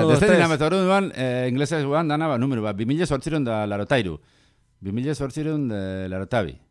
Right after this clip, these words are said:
Speaker 2: Bi mila zortziehun de larota bat. Bi mila zortziehun de larogei. Eta segi, eta segi, eta. Ostia, zo zein goiko, zo ze-, hasiko ez zertan, o? Segi, segi, segi, ba utxillo, ba utxillo, ba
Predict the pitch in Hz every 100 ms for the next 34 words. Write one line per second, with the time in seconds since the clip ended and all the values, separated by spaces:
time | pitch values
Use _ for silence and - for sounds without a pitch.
0 | _ _ _ _ _ _ _ 82 101 127
1 | 123 113 139 143 139 127 101 90 87 87
2 | 85 82 87 90 123 98 - _ _ _
3 | _ _ _ _ _ 82 110 120 120 104
4 | 127 135 147 135 101 92 87 85 85 90
5 | 110 113 82 - 85 85 120 82 82 _
6 | - 90 113 90 73 64 _ _ - -
7 | - - - 110 - - 104 104 123 107
8 | 156 107 92 95 98 85 90 - 143 110
9 | 104 123 117 165 135 98 87 - _ _
10 | _ _ - 151 98 76 160 147 92 147
11 | 131 135 151 117 117 104 139 147 107 104
12 | 101